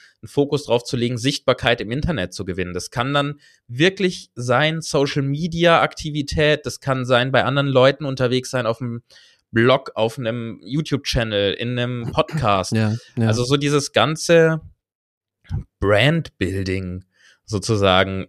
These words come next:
Speaker 1: und das dann auch spezifisch auf Produkte zu machen.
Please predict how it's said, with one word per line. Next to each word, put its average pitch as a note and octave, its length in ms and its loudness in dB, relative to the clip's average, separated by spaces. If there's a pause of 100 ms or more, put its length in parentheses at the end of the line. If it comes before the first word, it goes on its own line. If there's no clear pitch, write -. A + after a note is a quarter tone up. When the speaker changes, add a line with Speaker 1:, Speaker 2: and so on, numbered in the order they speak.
Speaker 1:
und A#2+ 260 -2
das D3+ 120 4
dann C#3 160 0
auch B2+ 120 0
spezifisch - 600 -4
auf C3 160 2
Produkte C#3+ 400 -2
zu - 160 -14
machen. F2 380 -16